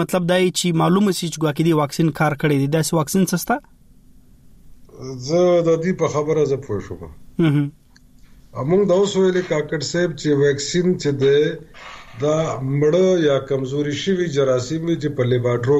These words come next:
Speaker 2: کې هغه کمزوري کړی شوي وي یا په رنځ کې کړ کړی شوي چې دا انسان صحت ته په یو خاص مقدار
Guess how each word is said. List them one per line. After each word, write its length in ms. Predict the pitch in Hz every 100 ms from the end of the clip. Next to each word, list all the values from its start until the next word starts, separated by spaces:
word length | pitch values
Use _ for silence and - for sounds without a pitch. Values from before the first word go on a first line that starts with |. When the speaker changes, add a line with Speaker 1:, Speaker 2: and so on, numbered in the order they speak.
| 143
Speaker 2:
کې 60 | 131
هغه 120 | 127
کمزوري 480 | 123 120 113 120 117
کړی 200 | 113 120
شوي 320 | 117 156 165
وي 220 | 160 156 151 147 - - - - - - - 120
یا 100 | 131
په 200 | 131 135 131
رنځ 180 | 147 147 -
کې 100 | 135 -
کړ 100 | 127 127
کړی 100 | 120
شوي 260 | 160 165
چې 120 | 143
دا 220 | 127 139 139 131
انسان 360 | 127 - 139
صحت 380 | 135 143 131 131
ته 100 | 139
په 140 | 123 120
یو 120 | 117
خاص 300 | 117 135 120
مقدار 360 | 127 120 127